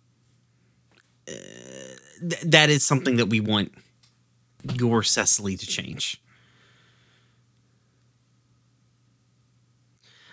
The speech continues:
Uh, Butterfly Kiki sort of, like, nodding along to the plan. So does that deal seem fair?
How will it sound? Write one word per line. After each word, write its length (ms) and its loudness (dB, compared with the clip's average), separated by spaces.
Uh, 360 0
Butterfly 520 2
Kiki 440 -2
sort 280 0
of, 80 -2
like, 240 0
nodding 320 4
along 280 -2
to 120 -4
the 80 -4
plan. 440 -6
So 140 4
does 80 6
that 200 6
deal 200 4
seem 260 2
fair? 320 0